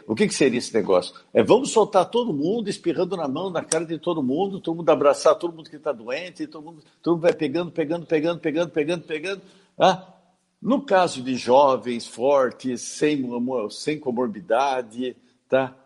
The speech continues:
Eh, não obesos, sem problema respiratório, sem não sei o quê, oitenta e cinco por cento, o que vai acontecer? Vamos supor que pegue uma quantidade absurda, vai, eh, um milhão de casos, vai, pra ter uma unidade de rebanho, um milhão de casos.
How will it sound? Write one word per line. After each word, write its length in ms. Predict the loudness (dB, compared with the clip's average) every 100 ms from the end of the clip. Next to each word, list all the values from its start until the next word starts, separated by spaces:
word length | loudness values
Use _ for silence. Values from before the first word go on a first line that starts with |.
| _
Eh, 120 | 2 4
não 300 | 4 2 4
obesos, 920 | 2 2 2 4 4 2 -4 -4 -2
sem 140 | -2
problema 280 | 0 0 0
respiratório, 580 | -2 0 0 4 4 4
sem 140 | 0
não 100 | -6
sei 160 | -2 -2
o 20 |
quê, 140 | 0
oitenta 420 | 0 0 2 0 -2
e 40 |
cinco 260 | -6 -8 -10
por 140 | -10
cento, 400 | -4 -4 -6 -12
o 680 | -16 _ _ _ _ _ 2
que 140 | 4
vai 100 | 4
acontecer? 640 | 2 0 0 -2 -2 _ _
Vamos 220 | 2 2
supor 240 | 2 0 2
que 100 | 0
pegue 500 | 2 4 4 4 2
uma 240 | 2 -4
quantidade 540 | 2 4 4 4 4 2
absurda, 460 | -2 0 2 4
vai, 160 | 4 2 0 -18 _ -2
eh, 340 | 2 4 2 -2 -12 _ _ _
um 60 | 0
milhão 320 | 4 6 6
de 100 | 4
casos, 440 | 0 0 0 -4
vai, 160 | -2 -4
pra 180 | -2 0
ter 140 | 4
uma 60 | 4
unidade 240 | 4 2
de 40 | 2
rebanho, 340 | -2 -2 -4
um 40 |
milhão 180 | 0 0
de 80 | 0
casos. 400 | -2 -4 -6 -16